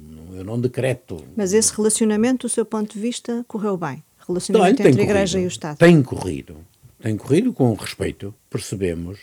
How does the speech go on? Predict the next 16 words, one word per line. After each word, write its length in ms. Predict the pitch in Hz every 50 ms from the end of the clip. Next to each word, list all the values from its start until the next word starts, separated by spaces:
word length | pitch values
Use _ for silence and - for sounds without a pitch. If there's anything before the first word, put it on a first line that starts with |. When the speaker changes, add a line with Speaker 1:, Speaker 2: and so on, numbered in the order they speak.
| - -
Speaker 1:
desde 360 | 85 82 92 87 85 - 90
o 60 | 85
início, 520 | 80 78 78 73 67 - - 78 78 87 _ _ _ _ _ _ _
que 300 | - 131 117 104 85 80
celebrar 800 | - - - - 131 131 131 117 117 110 110 90 82 80 - 65 _ _ _ 90 82
nestas 640 | 87 90 95 110 143 151 127 - - 90 78 -
situações, 840 | - 98 - - 92 92 - - 120 139 175 196 180 - - - _ _ _ _ _ _ _ _
todos 280 | - 123 104 101 95
juntos, 580 | 85 90 95 95 92 90 87 - 127 135 - _ _ _ _ _ -
não 400 | 104 101 101 104 113 117 127 120
pode 240 | 98 117 107 101 -
ser. 300 | - - - 65 - - - _ _ _ _ _ _ _ _
Depois 640 | 95 90 87 _ - 123 113 95 80 71 - - - - -
fomos 400 | - - 101 98 101 101 - -
tendo 600 | - - 123 120 117 110 101 92 87 82 76 73 85 - _ _ _
orientações 1160 | _ - 110 110 107 104 110 110 107 85 101 87 - - 87 85 95 101 107 101 - - - -